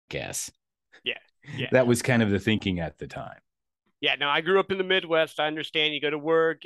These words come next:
Speaker 2: and, like, that was, like, a far off thought, but then I started getting into the entrepreneurial space. I got into sales, and, you know, life happens. And then once you get to that point, you're like, "Wait a minute, this isn't really as hard as they make you think it is." I mean, there's
Speaker 1: Mm-hmm.
Speaker 2: work and stuff involved, but,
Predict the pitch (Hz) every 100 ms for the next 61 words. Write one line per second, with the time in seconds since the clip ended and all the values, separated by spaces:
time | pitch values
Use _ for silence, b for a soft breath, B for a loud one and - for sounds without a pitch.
0 | 147 131 131 131 131 - 147 139 147 139
1 | 143 139 139 - - - - 160 151 147
2 | 147 139 131 _ 156 151 143 143 123 139
3 | 139 143 - 151 143 139 143 139 131 139
4 | 143 - 147 143 - - - 127 123 123
5 | 135 135 139 135 - 135 131 131 127 -
6 | b b b b 190 240 208 170 147 -
7 | 151 202 139 123 135 139 147 143 151 151
8 | - 139 143 - 131 120 - 185 165 127
9 | - 214 147 120 190 196 233 165 131 131
10 | 135 - 135 135 135 135 131 - 123 117
11 | 175 202 123 110 - - _ _ _ _
12 | _ _ _ _ _ _ _ - 165 170
13 | 196 131 143 220 - 160 - 143 - 127
14 | 123 120 123 120 135 120